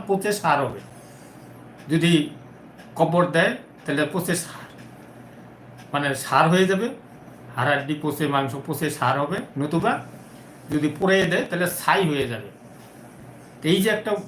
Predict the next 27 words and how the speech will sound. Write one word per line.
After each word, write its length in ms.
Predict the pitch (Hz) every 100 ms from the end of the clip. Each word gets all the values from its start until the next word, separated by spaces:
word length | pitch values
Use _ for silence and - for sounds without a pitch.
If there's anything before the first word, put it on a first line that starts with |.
| 123
গুরুত্বপূর্ণ 540 | 180 196 196 196 185
টপিক, 720 | 180 175 165 170 147 - -
হ্যাঁ, 280 | 185 233 123 - - - -
এইটা 220 | 147 151 180
মা-, 220 | 160 -
এইটাই 300 | 160 170 220
নিয়ে, 400 | 226 220 175 202 - - - - -
এইটা 200 | 170 190
নিয়ে 180 | 220 233
মানুষের 500 | 214 190 196 214 208
কোনো 180 | 214 214
হেলদোল 520 | 190 - 196 226 220
নেই, 200 | 156 117 - - - - - - - - - -
ঠিক 120 | 160
আছে 160 | 233 254
না? 140 | - - - - - - -
মানুষ 260 | 156 196 - 135
এত 240 | 139 -
সিয়ানা, 520 | 262 - 247 226 190
এত 300 | 156 151 -
চালাক, 540 | 247 262 226 175 139 - - - - - - - - - - -
ভাবছে 300 | 143 143 208
কি 240 | - 196 120 - - - - - - -
নিজেকেই 500 | 170 175 202 226 226
নিজে 260 | 226 214 -
ঠকায়, 300 | 170 127 113 - - - -
হ্যাঁ, 280 | 208 233 131